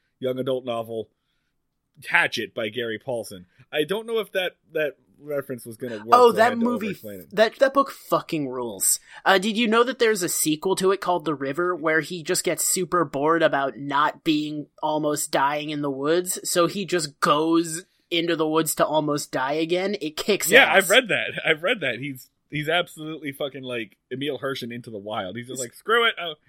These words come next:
Speaker 1: gonna do this." Well,
Speaker 2: He
Speaker 1: I
Speaker 2: goes
Speaker 1: feel like
Speaker 2: into the
Speaker 1: there's
Speaker 2: woods
Speaker 1: also,
Speaker 2: with
Speaker 1: like,
Speaker 2: an adult
Speaker 1: Hatchet
Speaker 2: man
Speaker 1: Returns.
Speaker 2: who promptly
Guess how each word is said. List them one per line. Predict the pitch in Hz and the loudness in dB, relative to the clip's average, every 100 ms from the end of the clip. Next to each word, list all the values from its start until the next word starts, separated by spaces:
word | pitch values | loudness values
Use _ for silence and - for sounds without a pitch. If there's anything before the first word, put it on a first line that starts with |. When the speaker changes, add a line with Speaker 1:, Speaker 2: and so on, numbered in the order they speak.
| _ _ - | _ _ -12
Speaker 1:
gonna | 180 | -8
do | 180 165 | -6 -4
this." | 151 143 _ _ _ | -4 -6 _ _ _
Well, | - 202 | -2 4
Speaker 2:
He | 311 | 4
Speaker 1:
I | |
Speaker 2:
goes | 220 269 339 | 6 6 6
Speaker 1:
feel | |
like | 370 | 4
Speaker 2:
into | 311 | 4
the | 254 | 4
Speaker 1:
there's | 226 | 2
Speaker 2:
woods | 254 | 2
Speaker 1:
also, | 247 - | 2 2
Speaker 2:
with | 208 | 2
Speaker 1:
like, | 175 | 2
Speaker 2:
an | - | 4
adult | 170 185 | 4 4
Speaker 1:
Hatchet | 170 175 | 2 0
Speaker 2:
man | 170 180 165 | 0 2 0
Speaker 1:
Returns. | 156 147 | 0 2
Speaker 2:
who | 170 | 0
promptly | - - 180 190 - 185 | 0 4 8 8 6 2